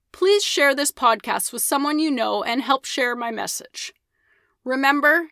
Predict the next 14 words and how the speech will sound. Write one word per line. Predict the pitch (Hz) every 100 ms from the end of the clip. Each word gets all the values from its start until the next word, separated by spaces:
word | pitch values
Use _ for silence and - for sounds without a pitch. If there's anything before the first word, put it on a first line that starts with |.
| -
to | 254
love | 208 220 240 233
yourself | 254 - 202 202
first. | - - 180 - - _ _ _ _ _ _ _ _
You | 247 262
know | 269 294
yourself | 320 311 285 247
better | 202 233 254 269
than | 233 214
anyone | - 254 302 311
else, | 247 196 320 - - _ _ _ _
and | 226 240 202
be | 285 370
confident | - 254 277 320 214 190 -